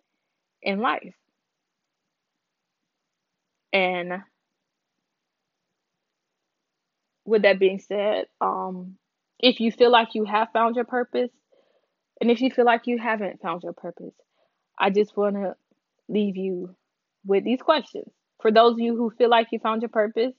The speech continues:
I'm not gonna say maybe it's not your purpose, maybe,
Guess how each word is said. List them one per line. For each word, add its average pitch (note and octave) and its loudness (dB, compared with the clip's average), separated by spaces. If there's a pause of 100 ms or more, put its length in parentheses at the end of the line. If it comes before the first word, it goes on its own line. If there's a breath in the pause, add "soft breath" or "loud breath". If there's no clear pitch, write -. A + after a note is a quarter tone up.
(720)
I'm G3+ 0
not G3 2
gonna G3 -4
say F#3+ -4
maybe E3 -8
it's E3 -10
not D4 -6
your F4+ -6
purpose, F4 -6 (120)
maybe, - -14